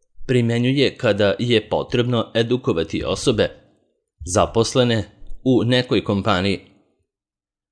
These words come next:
U pitanju je takozvana korporativna obuka i kurs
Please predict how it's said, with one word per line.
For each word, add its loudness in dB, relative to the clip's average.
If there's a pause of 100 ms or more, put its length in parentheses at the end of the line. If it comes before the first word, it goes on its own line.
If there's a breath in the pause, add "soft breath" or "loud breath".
(240)
U 0
pitanju 0
je 2
takozvana -2
korporativna 2
obuka 0 (720)
i -2
kurs 0